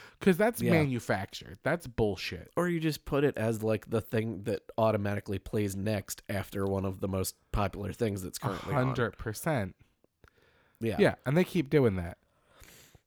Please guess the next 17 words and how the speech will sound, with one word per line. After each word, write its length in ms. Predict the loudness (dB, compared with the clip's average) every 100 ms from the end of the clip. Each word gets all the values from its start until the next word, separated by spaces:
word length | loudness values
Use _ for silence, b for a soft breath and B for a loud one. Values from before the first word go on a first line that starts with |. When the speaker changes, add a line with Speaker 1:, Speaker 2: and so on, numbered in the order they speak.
| _ _ _
Speaker 2:
Yep. 320 | -6 -2 -2 -4 _ _ _ _ 0
Speaker 1:
And 120 | 2
it's 100 | 2
just, 120 | -2 2
"Oh, 180 | 6 6
this, 260 | 6 2
you 60 | 0
know, 300 | 2 2 -2 b b b b -2
Arnold 280 | 2 4 4
Schwarzenegger 560 | 2 0 2 2 4
movie, 320 | 6 6 4 2
nineteen 340 | 0 -2 -2
ninety-seven, 720 | 0 0 0 2 2 2 0
was 100 | 0
a 60 | -4
sleepy 420 | -2 -2 0 2
hit, 360 | 4 4 2